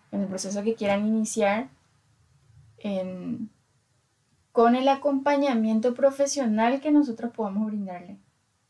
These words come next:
en esto de entrenar el ser.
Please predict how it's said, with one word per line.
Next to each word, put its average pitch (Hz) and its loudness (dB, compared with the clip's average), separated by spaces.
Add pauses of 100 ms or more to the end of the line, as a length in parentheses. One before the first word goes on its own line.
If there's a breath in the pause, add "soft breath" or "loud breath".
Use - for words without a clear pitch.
(140)
en 202 -2
esto 202 -4 (320)
de 202 -6
entrenar 214 -2
el 214 -6
ser. 185 -2